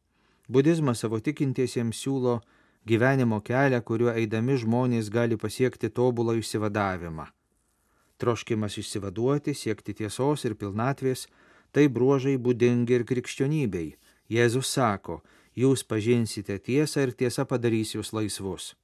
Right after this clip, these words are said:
Tiesos ir laisvės troškimas ypač aktualus mūsų laikais, paženklintais susiskaldymo, konfliktų ir kančios. Matome skubų poreikį dialogo, kuris neapsiribotų vien žodžiais,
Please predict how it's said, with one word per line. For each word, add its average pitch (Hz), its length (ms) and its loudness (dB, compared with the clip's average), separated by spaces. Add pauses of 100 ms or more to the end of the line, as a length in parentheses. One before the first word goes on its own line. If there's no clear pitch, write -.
(400)
Tiesos 123 500 2
ir 135 100 2
laisvės 113 560 0
troškimas 117 600 -4
ypač 104 340 -6
aktualus 101 800 -4
mūsų 120 500 0
laikais, 95 560 -6 (300)
paženklintais 104 840 -2
susiskaldymo, 123 920 -2
konfliktų 107 640 -8
ir 98 40 -10
kančios. 98 720 -6 (640)
Matome 113 600 0 (240)
skubų 143 440 2 (120)
poreikį 127 580 2 (100)
dialogo, 110 920 0
kuris 123 440 -2
neapsiribotų 113 840 0
vien 131 200 0
žodžiais, 113 600 0